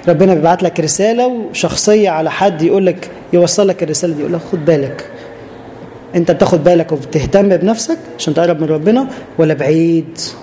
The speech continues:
وأنت في الصلاة حاسب نفسك. وأنت في الصلاة خد قرارك. هبقى بسيط أو هفضل زي ما أنا؟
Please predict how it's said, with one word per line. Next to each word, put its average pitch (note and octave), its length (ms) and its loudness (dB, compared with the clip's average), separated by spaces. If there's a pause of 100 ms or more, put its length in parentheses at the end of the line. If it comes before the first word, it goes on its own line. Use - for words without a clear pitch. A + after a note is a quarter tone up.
(1120)
وأنت F3+ 200 4
في D3 80 -4
الصلاة A#3 320 0
حاسب E3+ 360 -4
نفسك. - 400 -10 (920)
وأنت E3+ 200 2
في D#3 80 -2
الصلاة C#4 460 2 (560)
خد A3+ 200 2
قرارك. F3+ 600 0 (560)
هبقى F3+ 260 2
بسيط C4 380 0 (680)
أو F3 60 4
هفضل F3 340 2
زي D#3 160 0
ما C#3+ 100 -4
أنا؟ C3 100 -6